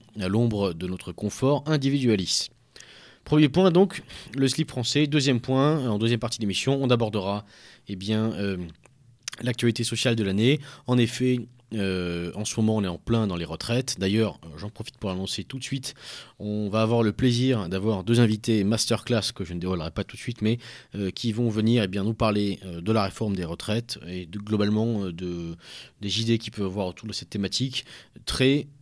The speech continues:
prochainement, chers auditeurs. Restez donc à l'écoute. Euh, on va parler donc de l'actualité sociale de l'année, donc en dehors des retraites, puisqu'il n'y a pas que ça. Euh, en effet, il y a un certain nombre de décrets, euh, d'application et de nouvelles propositions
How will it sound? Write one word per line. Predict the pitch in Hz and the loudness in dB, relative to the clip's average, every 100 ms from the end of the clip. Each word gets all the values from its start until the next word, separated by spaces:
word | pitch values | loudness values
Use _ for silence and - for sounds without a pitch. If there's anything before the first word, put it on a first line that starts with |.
| - | -6
prochainement, | 180 165 139 117 135 - | 0 4 6 6 4 2
chers | - 139 | -2 -2
auditeurs. | 113 85 - - - | -4 -8 -12 -16 -8
Restez | 92 104 | -6 -4
donc | 117 120 | -6 -8
à | 123 | -12
l'écoute. | - - - - - - - - - | -12 -14 -20 -18 -14 -10 -12 -12 -8
Euh, | 120 107 110 | -2 0 0
on | 131 | 2
va | 147 | 4
parler | 139 139 | 4 2
donc | 131 113 | 2 2
de | 120 | 2
l'actualité | 151 139 131 123 | 2 2 0 -2
sociale | 117 135 | -2 0
de | 113 | 2
l'année, | 104 113 165 170 | 2 6 6 4
donc | 101 - _ _ - | 0 -8 _ _ -8
en | 95 | -4
dehors | 95 80 | -4 -4
des | |
retraites, | 73 80 165 165 - | -10 -6 -6 -6 -10
puisqu'il | - - 107 | -8 -4 -4
n'y | 85 | -4
a | |
pas | - | -10
que | - | -6
ça. | 139 180 - _ _ 107 | -6 -6 -14 _ _ -12
Euh, | 101 | -10
en | 98 | -8
effet, | 95 - 120 131 143 - - - | -8 -4 0 0 0 -6 -18 -8
il | |
y | |
a | 98 | -4
un | 92 | -2
certain | 120 117 | -2 -2
nombre | 117 104 | -2 0
de | |
décrets, | 98 107 - 113 113 | -2 -2 0 0 0
euh, | 104 | -2
d'application | 90 87 - 82 - 113 120 | -6 -8 -8 -8 -4 -2 -2
et | 101 104 107 | -2 -2 -2
de | 92 | -4
nouvelles | 92 98 104 107 107 | -4 -4 -2 0 0
propositions | - - 95 101 87 - 117 120 | -4 -16 -12 -10 -6 -4 -2 -2